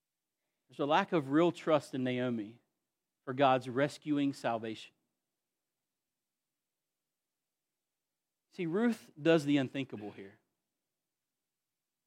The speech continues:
She leaves what is safe. She leaves what is secure.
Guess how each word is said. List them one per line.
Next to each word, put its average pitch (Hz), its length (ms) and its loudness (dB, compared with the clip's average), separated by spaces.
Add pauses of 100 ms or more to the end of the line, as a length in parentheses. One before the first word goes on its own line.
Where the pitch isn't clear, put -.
(120)
She 202 220 6
leaves 190 500 8
what 170 160 10
is 131 80 0
safe. - 600 0 (1700)
She 185 160 4
leaves 185 560 8
what 170 180 4
is 151 100 4
secure. 180 720 4